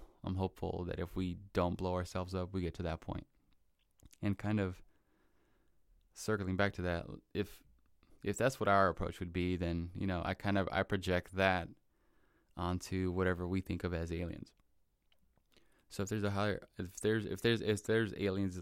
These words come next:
like, you know, that have, uh, had some sort of interaction with humanity in the past,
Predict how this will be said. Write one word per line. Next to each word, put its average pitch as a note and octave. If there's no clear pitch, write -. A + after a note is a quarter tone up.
like, E2+
you G2+
know, F#2+
that F2+
have, E2+
uh, E2
had F2
some G2
sort F#2+
of -
interaction F#2
with F#2
humanity F2+
in F2
the F2
past, F2